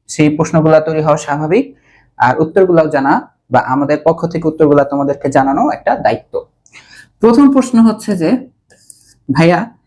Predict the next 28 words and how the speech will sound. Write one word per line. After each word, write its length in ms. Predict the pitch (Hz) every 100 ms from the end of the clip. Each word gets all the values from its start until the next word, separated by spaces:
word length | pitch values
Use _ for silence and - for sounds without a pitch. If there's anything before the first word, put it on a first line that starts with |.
| _ _ _ _ _
এই 200 | - 240
অলিম্পিয়াডে 560 | 247 180 196 190 202 196
কি 120 | 196
কোনো 180 | 190 190
প্রাইজ 400 | - 143 127 147
আছে?" 220 | 175 - - _ - - - - _ _ _ _ _ - - - - - - - - - _ - - - _
তো 100 | - -
এটার 240 | 175 175 226
উত্তর 260 | 226 190
হচ্ছে 280 | 185 180 156
যে 140 | 143 220 - -
না, 100 | 127
আগে 240 | 113 165
সব 160 | 185 190
নেগেটিভ 380 | 165 175 196 196
কথাগুলো 420 | 160 156 131 123
বলে 220 | 113 110 104
নিই, 180 | 120 -
ঠিক 120 | 170
আছে? 220 | 220 - 101 _ _ _
তো 200 | - 269 - _ -
এটার 180 | 156
অ্যান্সার 300 | 185 185 190
হচ্ছে 240 | 190 190 185
যে 160 | 214 294 - 131
না, 300 | 110 92 - -
এখানে 260 | - 156
কোনো 400 | 156 160 214 285